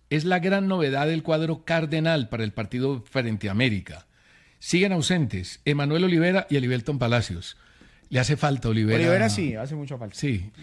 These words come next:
Speaker 2: Pues mire usted el gol que le hace el América
Speaker 1: El nivel de Elivelton
Speaker 2: <laughs> a
Speaker 1: es
Speaker 2: Santa Fe.
Speaker 1: parecido al de Millonarios. Es un nivel
Speaker 2: Ahora,
Speaker 1: muy
Speaker 2: Olivera ha mejorado, pero Olivera tampoco es el mismo de hace un año.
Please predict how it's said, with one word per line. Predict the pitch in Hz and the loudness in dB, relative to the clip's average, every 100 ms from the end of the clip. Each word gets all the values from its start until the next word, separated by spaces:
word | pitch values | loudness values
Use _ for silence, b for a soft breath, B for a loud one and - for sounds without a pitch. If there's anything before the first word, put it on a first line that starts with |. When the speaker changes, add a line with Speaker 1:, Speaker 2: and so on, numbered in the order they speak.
| B | B
Speaker 2:
Pues | - 233 165 | 0 2 2
mire | 135 143 135 151 | 0 0 0 0
usted | 170 151 160 | -2 -2 -2
el | 147 | -2
gol | 143 | -2
que | 139 | -2
le | 156 | -2
hace | 113 131 | -2 -2
el | 135 | -6
América | 113 123 - 156 127 | -6 -10 -8 -8 0
Speaker 1:
El | 151 165 | 2 2
nivel | 165 165 | 0 0
de | 180 | 0
Elivelton | 196 151 147 - | 2 2 2 0
Speaker 2:
<laughs> | |
a | - | 0
Speaker 1:
es | |
Speaker 2:
Santa | 151 110 | 0 0
Fe. | 170 | 0
Speaker 1:
parecido | 123 143 160 | 2 0 0
al | 156 | 0
de | 139 | 0
Millonarios. | 113 110 110 98 92 - | -2 0 0 -2 -6 -10
Es | 117 | -8
un | 143 | -4
nivel | 131 131 | 0 2
Speaker 2:
Ahora, | 190 185 | 4 2
Speaker 1:
muy | 127 120 | 0 -2
Speaker 2:
Olivera | 175 165 170 185 220 233 | -2 0 0 2 0 0
ha | 180 | -4
mejorado, | 196 220 147 170 214 | -4 -2 0 0 -2
pero | 180 | -4
Olivera | 147 135 175 | -4 -6 -6
tampoco | 185 143 143 | -8 -6 -6
es | |
el | 135 | -6
mismo | 127 127 | -6 -6
de | 120 | -6
hace | 120 110 | -6 -6
un | 107 | -6
año. | 127 151 92 | -6 -6 -8